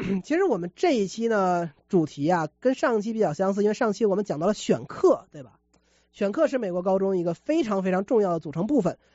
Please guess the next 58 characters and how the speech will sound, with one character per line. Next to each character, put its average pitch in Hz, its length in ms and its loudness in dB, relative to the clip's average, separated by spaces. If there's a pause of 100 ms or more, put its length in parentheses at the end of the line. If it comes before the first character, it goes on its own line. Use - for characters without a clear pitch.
(160)
那 214 100 -4
么 214 100 0
有 180 100 0
了 220 120 0
选 185 440 0
课 285 280 0
这 226 140 -2
个 233 80 0
部 254 280 -6
分 220 160 0
的 185 160 0 (240)
打 240 180 0
底 262 80 2
儿 208 120 0
之 269 120 -2
后， 269 220 -2 (520)
这 277 200 2
次 226 200 -4
我 165 180 -2
们 170 160 0
要 180 300 0
将 190 360 -2 (400)
分 349 200 2
学 247 360 -2
科 - 240 -2
的 285 120 0
讲 196 320 -2
一 208 60 -2
讲 196 180 -2
美 160 220 -2
国 165 180 -2
高 190 260 0
中 190 280 -2 (140)
课 208 240 4
程 143 200 -4
的 135 280 -6 (400)
一 165 140 -6
些 180 220 0
信 160 240 -4
息。 214 260 -4 (220)
那 196 160 0
我 151 60 0
们 139 100 -4
就 165 80 0
来 175 100 0
探 311 260 2
秘 240 180 -2
一 180 40 0
下 180 180 -4
美 208 340 0
国 226 200 2
高 240 180 -2
中 226 160 0
的 190 240 -8
文 160 240 -2
科 165 120 2
课 - 160 -4
程。 - 160 -16